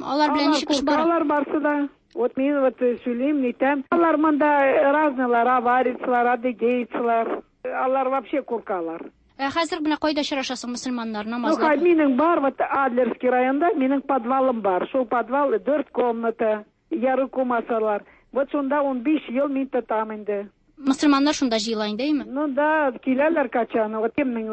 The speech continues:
Speaker 2: үләдер, ана кунаклар киләләр. И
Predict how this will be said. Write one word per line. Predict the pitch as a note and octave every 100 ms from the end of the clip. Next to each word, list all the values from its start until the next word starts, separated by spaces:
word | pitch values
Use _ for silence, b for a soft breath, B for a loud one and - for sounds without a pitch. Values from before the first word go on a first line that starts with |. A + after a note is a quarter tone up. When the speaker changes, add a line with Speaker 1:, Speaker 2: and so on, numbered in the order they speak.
| G#3+
Speaker 2:
үләдер, | A3 B3 B3+ A#3+ A#3+ -
ана | A3 A#3 B3
кунаклар | C#4+ B3+ A3 - C4 C4 C4+
киләләр. | C4 B3+ B3 A#3+ A#3 - _
И | -